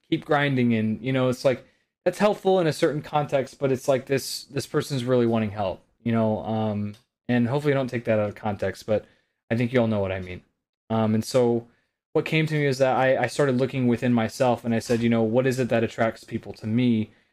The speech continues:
What is it that makes me stand out? Um, and I'm a firm believer that it's because on a daily basis, I try to grow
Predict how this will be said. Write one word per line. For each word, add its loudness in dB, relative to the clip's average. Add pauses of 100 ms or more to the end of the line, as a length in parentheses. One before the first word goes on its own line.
(140)
What 2
is -2
it 0
that -2
makes -2
me 0
stand -2
out? -2 (420)
Um, 2
and 0
I'm 2
a 0
firm -2
believer 0
that 0
it's -8
because 0 (320)
on 0
a 2
daily 2
basis, -2 (640)
I 2
try 0
to 0 (120)
grow 2